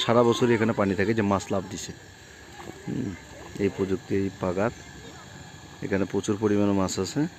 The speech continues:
এই মাছ এখন আরোহণ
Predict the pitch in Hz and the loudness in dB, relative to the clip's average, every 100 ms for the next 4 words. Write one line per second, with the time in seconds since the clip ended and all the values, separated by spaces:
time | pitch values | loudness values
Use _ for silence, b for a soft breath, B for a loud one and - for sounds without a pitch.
0 | - - - - - - - - - - | -16 -20 -20 -20 -20 -20 -20 -20 -20 -20
1 | - - - 92 92 92 101 - - - | -20 -10 -6 -2 0 0 0 -2 -8 -12
2 | - 135 110 87 95 98 98 90 90 | -14 -12 -10 -4 -4 -2 -2 -2 -2